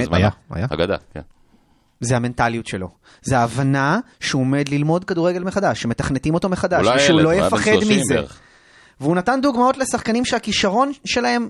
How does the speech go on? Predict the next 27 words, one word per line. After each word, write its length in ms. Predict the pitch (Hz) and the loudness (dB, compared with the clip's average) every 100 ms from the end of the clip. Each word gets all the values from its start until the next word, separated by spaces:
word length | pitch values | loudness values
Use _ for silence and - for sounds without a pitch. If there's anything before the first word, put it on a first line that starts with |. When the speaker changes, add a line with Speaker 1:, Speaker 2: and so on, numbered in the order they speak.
| - | -8
Speaker 3:
שהיו 240 | - 233 349 | -2 -2 -2
מפוצצים 760 | - - 311 - 277 - 302 | -6 -6 -4 -2 0 -2 -2
מכישרון, 680 | 302 254 202 190 139 120 113 | -2 -2 -2 0 0 -4 -4
בסדר? 500 | - 190 220 254 240 _ - _ 131 | -2 0 2 0 -2 _ -20 _ -8
אה, 260 | 143 147 143 | -2 0 0
אה, 300 | 143 143 143 113 | 0 0 0 -2
ושלא 360 | 127 139 170 226 | -4 -2 0 0
הגיעו 240 | 285 311 | 0 -4
לשום 220 | 302 330 339 | -4 -4 0
דבר 100 | 339 339 | 0 -2
בקריירה, 420 | - 277 302 226 - - | -4 -4 -2 -4 -8 -6
בגלל 180 | 151 151 | -4 -2
שהמנטליות 880 | - 135 131 131 220 262 277 240 - 123 | -2 -4 -4 -4 0 0 0 -2 -6 -8
בשביל 500 | 175 - 160 185 175 | -6 -6 -4 -4 -4
לשחק 480 | 156 165 - 220 233 | -4 -6 -4 -6 -2
במועדון 560 | 247 214 160 147 233 | -2 2 2 2 -2
כמו 200 | - 185 | 0 -4
ברסה, 400 | 127 175 233 214 185 - - | 2 2 2 -2 -6 -8 -12
שדורש 540 | - 180 143 143 220 269 | -2 -2 0 -2 -2 -2
ממך 220 | 254 175 | -2 -2
לשחק 420 | 139 - 156 208 - | -2 -2 -2 -2 -2
עם 200 | 220 190 | -2 0
המוח 680 | 151 143 160 233 165 139 - - - - | 2 2 4 4 2 -2 -14 -18 -20 -12
ולא 300 | 131 147 160 | -4 0 0
עם 140 | 139 | -2
הכוח, 640 | 123 - 294 240 208 78 - _ _ _ _ - - - | -4 2 4 6 2 -2 -10 _ _ _ _ -20 -18 -6
יש 200 | 143 196 | -2 0